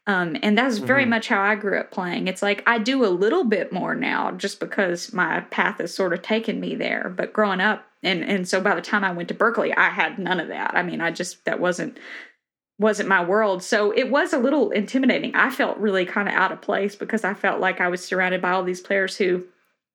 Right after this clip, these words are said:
Speaker 1: you know, were so talented in that regard and had all, had all this experience. But, but, you know,
Speaker 2: Sure.
Speaker 1: but at the same time, the American Roots program was just getting started there, which, uh, was a great
Speaker 2: Mm-hmm.
Speaker 1: time for me to be there because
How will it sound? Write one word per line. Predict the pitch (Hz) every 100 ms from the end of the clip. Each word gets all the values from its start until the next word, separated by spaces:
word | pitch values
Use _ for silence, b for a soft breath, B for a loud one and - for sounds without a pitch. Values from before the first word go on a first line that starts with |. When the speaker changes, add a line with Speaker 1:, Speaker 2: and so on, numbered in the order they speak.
| _
Speaker 1:
you | 226
know, | 196 185
were | 175 202
so | - 220 226
talented | 226 226 233 233 233
in | 196 180
that | 175 196
regard | 185 185 180
and | 175 185
had | 175
all, | 180 180
had | 208 202 185
all | 180
this | 185 180 -
experience. | - - 285 262 -
But, | - 180 - B B B B _
but, | 220 220
you | 269
know, | 208 233 226
Speaker 2:
Sure. | - 104 - -
Speaker 1:
but | 233
at | 226 247
the | 233
same | 240 240 226
time, | - 262 254 233
the | 220
American | 208 220 214 214 190
Roots | 254 254
program | - 226 226 214 208
was | 185 185
just | - 214 226 -
getting | 214 220 208 202
started | - 170 196 208 185
there, | 202 208 220 220 -
which, | 202 196 - - -
uh, | 196 180 180 - -
was | 185 185
a | 180
great | 202 226
Speaker 2:
Mm-hmm. | 226
Speaker 1:
time | 196 208
for | 196
me | 185 190
to | 226
be | 220 185
there | 175 170 175
because | 180 190 190 180